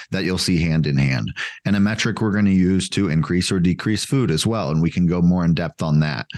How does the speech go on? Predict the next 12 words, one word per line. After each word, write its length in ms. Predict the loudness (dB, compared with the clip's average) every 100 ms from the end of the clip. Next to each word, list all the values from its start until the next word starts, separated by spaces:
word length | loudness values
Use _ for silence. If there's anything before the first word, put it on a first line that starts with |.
| -18 -12
of 440 | -8 -4 -4 -6 -10 -6
how 400 | -4 -2 -2 -4
progressive 640 | -4 -6 -4 -4 -2 -2
overload 460 | -2 -4 -2 -2 0
and 100 | 0
actually 320 | -2 -4 -4
tracking 480 | -4 -6 -6 0 0
it 160 | 0
can 100 | -4 -2
influence 460 | 0 0 0 -2
our 120 | -2 -4
decisions 720 | -4 -2 -2 0 0 0